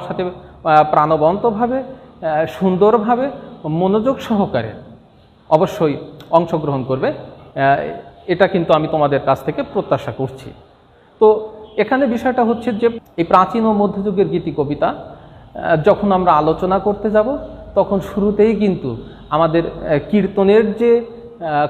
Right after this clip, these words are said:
খাঁটি যে সাতশত সুর, সেই সুরের ভেতরে কিন্তু আমাদের, আহ, হাবুডুবু খেতে হয়। কেননা, আহ, কিন্তু একটা বিষয় যে আমরা, আহ, আলোচনা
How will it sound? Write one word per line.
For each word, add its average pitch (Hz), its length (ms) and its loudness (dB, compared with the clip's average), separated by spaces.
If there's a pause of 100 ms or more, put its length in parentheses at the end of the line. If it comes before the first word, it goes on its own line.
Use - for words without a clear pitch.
খাঁটি 214 500 0
যে 226 180 4
সাতশত 208 680 -2
সুর, 208 460 -2 (580)
সেই 185 240 0
সুরের 196 440 4
ভেতরে 180 320 0
কিন্তু 170 220 -2
আমাদের, 156 360 2
আহ, - 440 -6 (360)
হাবুডুবু 185 480 2
খেতে - 240 -8
হয়। 123 200 -10 (640)
কেননা, 208 300 4
আহ, - 800 -6 (140)
কিন্তু 233 360 2
একটা 202 300 2
বিষয় 233 380 2
যে 220 120 2
আমরা, 214 220 6
আহ, 180 580 2
আলোচনা 202 540 2